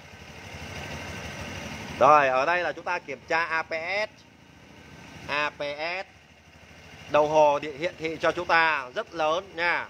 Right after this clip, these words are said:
Đồng hồ này thì xài bao xài nha. Rồi, bao xài tận già không hư đó.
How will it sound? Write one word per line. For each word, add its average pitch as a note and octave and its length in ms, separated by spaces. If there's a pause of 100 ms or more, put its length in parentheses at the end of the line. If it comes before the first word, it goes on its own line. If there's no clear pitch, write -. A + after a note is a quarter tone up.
Đồng B2 160
hồ B2+ 180
này A#2+ 180
thì A#2 160
xài A#2+ 320
bao C#3+ 260
xài B2 320
nha. C3 220 (540)
Rồi, A#2+ 420
bao C3+ 280
xài A#2+ 260
tận B2+ 200
già A2+ 220
không C3+ 160
hư C#3 160
đó. D3 220